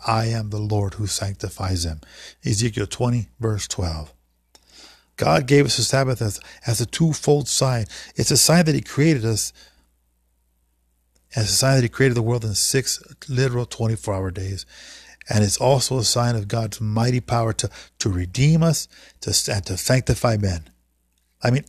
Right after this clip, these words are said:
every Christian will love the Sabbath. I'm telling you, it's God's precious sign of creation and redemption.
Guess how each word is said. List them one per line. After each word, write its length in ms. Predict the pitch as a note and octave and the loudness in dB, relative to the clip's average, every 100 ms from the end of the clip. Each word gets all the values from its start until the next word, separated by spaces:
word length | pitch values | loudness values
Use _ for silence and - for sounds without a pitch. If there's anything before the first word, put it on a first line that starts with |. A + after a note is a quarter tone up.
| - | 4
every 460 | F3 E3+ D3 C#3+ | 4 4 0 -4
Christian 520 | B2+ - D3+ - A#2+ G#2 | -4 0 0 0 -2 -2
will 160 | G#2+ | 0
love 240 | A#2+ B2 A2 | 0 0 -2
the 80 | |
Sabbath. 340 | G2+ - G2+ G#2 | -4 -2 -2 -4
I'm 100 | G2+ | -8
telling 300 | - C3+ A2+ | -4 -2 -2
you, 80 | G#2+ | -4
it's 100 | F#2 | -4
God's 340 | A#2 G#2+ G2 | -2 -2 -4
precious 340 | - A2 G#2 | -6 -4 -4
sign 240 | - G#2+ G2+ | -2 -2 -4
of 60 | |
creation 440 | - G#2+ G2+ A2 F#2+ - - - - - _ - | -4 -4 -4 -8 -10 -14 -20 -20 -20 -20 _ 0
and 360 | A2+ G#2+ G2+ - | 2 2 0 -2
redemption. 760 | A2+ G2 B2 C#3 - - F2 | -2 0 -2 -2 -4 -6 -6